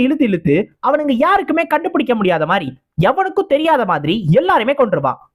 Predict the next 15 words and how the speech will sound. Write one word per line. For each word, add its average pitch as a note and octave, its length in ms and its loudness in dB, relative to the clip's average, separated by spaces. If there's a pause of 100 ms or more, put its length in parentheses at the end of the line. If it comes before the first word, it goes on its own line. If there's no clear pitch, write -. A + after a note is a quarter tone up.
(100)
இப்ப E4 220 2
மொத்த F4 280 -2
பேரையும் D4 260 0
காலி D4+ 220 2
பண்ணி G3+ 220 -2
அங்க B3+ 200 0
மொத்தமா D#4+ 380 -4
குவிச்சு D#4 240 0
வச்சிருப்பான். - 420 -2 (360)
இந்த F#4 160 -2
இடத்துல E4 280 -2 (220)
இத்தனை E4 280 -4
பேர் G4 180 0
வந்திருக்கானுங்க D4+ 520 0
அப்படின்னா, G#3 400 -2